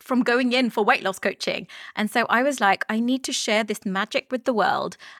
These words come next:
And so I became a weight loss coach. It was only meant to be a side gig as I was being a doctor at the same time. And then I realized this is my purpose in the world. And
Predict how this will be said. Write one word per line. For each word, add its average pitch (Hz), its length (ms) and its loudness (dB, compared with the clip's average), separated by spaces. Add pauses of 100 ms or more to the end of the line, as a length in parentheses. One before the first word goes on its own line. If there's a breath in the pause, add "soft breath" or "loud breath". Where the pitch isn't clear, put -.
And 196 120 -4
so 202 140 0
I 190 60 2
became 233 300 0
a 285 80 2
weight 226 180 -2
loss 190 180 -2
coach. 185 360 -2
It 302 60 -2
was 330 120 0
only 605 220 2
meant 277 140 2
to 240 80 -4
be 247 80 4
a 220 60 0
side 220 260 4
gig - 300 -6
as 214 180 2
I 202 140 6
was 190 240 -2
being 202 220 -2
a 202 40 0
doctor - 320 -2
at - 140 -4
the 208 60 -2
same 190 260 0
time. 185 340 0 (420 loud breath)
And 226 220 4
then 359 280 2 (120)
I 233 320 2
realized 240 540 2
this 233 160 -4
is 285 100 -6
my 208 120 4
purpose 208 380 0
in 185 120 0
the 185 60 0
world. 185 460 -2 (320 loud breath)
And 190 600 0